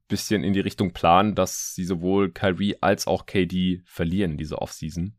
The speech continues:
Kyrie, weil er vielleicht einen Sign-Trade möchte oder weil er raus optet, irgendwo anders unterschreibt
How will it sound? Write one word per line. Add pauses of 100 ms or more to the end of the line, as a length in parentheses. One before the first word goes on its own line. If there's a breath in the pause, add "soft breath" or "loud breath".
Kyrie, (100)
weil
er
vielleicht (120)
einen
Sign-Trade (160)
möchte (140)
oder
weil
er
raus
optet,
irgendwo
anders
unterschreibt